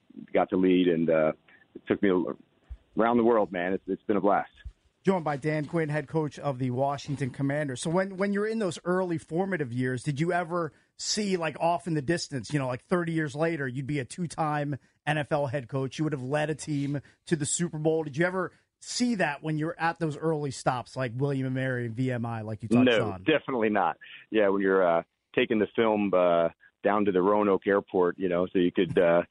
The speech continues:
Speaker 1: do the film exchange with another college, you know, you definitely didn't think that. <laughs> So, um, at that point, you know, like, the coaching was honestly about the impact, and it still is to me, you know, about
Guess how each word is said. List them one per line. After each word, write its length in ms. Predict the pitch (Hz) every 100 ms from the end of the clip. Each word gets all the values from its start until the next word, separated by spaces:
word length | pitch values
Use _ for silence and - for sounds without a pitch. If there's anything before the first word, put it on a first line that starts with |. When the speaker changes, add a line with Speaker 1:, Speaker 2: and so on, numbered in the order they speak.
| - - -
Speaker 1:
do 100 | 107
the 120 | 98 - 120
film 200 | 113 101
exchange 520 | - 107 95 95 95
with 160 | 92
another 300 | 92 101 95
college, 420 | 90 92 95 87 90
you 60 | 98
know, 200 | 95 95
you 140 | 92
definitely 320 | 82 104 104 92
didn't 220 | 92 -
think 200 | 101 101
that. 280 | 104 104 - 120 -
<laughs> 220 | 127 -
So, 320 | 104 98 92
um, 420 | 95 90 90 90 _ _
at 100 | 104
that 160 | 151 -
point, 220 | 151 131
you 80 | 113
know, 140 | 107
like, 160 | 101 92 _ _ _ -
the 80 | 98
coaching 360 | 117 - 107
was 140 | 92 82 _ - - -
honestly 320 | 110 - 95
about 260 | 85 90
the 120 | 95 98
impact, 360 | 104 73 -
and 80 | 90
it 60 | 85
still 240 | 123 110
is 80 | 87 -
to 60 |
me, 340 | 92 92 92 - _ _ -
you 120 | 95
know, 120 | 90
about 300 | 82 85 85